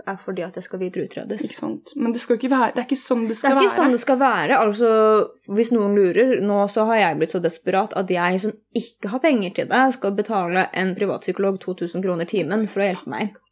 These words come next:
Speaker 1: Og mamma har sagt at hun gjør det, for at det er, det er litt do or die, på en måte. Det,
Speaker 2: Ja,
Speaker 1: jeg har hatt,
Speaker 2: bokstavelig talt, ja.
Speaker 1: ja, og jeg har hatt det såpass bra over tid, med tanke på hvor hardt jeg har jobbet,
Speaker 2: Ja.
Speaker 1: at det har kommet til det punktet der bare jeg har vært kronisk suicidal.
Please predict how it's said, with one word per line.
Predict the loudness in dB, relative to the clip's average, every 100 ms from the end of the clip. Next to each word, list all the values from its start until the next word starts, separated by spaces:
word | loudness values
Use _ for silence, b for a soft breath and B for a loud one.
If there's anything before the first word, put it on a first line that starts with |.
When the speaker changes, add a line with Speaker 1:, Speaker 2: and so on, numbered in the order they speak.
| _ _ -20 B B B -4
Speaker 1:
Og | -2
mamma | 0 -2
har | -4
sagt | -4 -2
at | -4
hun | -4
gjør | -4
det, | -6
for | -4 -4
at |
det | -2
er, | -2 -2 -2 -2 -2 -2 -6 _ -12 -4
det | -2
er | -2
litt | -2 -2
do | -2 0
or |
die, | 0 0 0 -2
på |
en | -2
måte. | -2 -2 -2 -4 -8 0
Det, | 2
Speaker 2:
Ja, | 4 4
Speaker 1:
jeg | 2 0
har | 0 0
hatt, | 0
Speaker 2:
bokstavelig | -2 -4 -4
talt, | -6 -8 -4
ja. | 2
Speaker 1:
ja, | 2 2
og | 0
jeg | 0
har | 0
hatt | -4 -6
det | -6
såpass | -8 -8 -10 -8 -14 -8
bra | -6 -4 -6
over | -6
tid, | -8 -2 -2 -2
med | -6
tanke | -8 -8 -6
på | -6 -6 -10 b b b -4
hvor | -4
hardt | -6 -8
jeg | -6
har |
jobbet, | -4 -2 -4 -4 -16 -12
Speaker 2:
Ja. | -12 -12 B B B B B B -12
Speaker 1:
at | -12 _
det | -4
har | -2 -2
kommet | -4 -4 -2
til | -2
det | -2
punktet | -6 -6 -4
der | -2
bare | -2 -2 -2
jeg | -2
har | -4 -4
vært | -6 -8 -16
kronisk | -10 -8 -8 -10
suicidal. | -8 -6 -4 -4 -4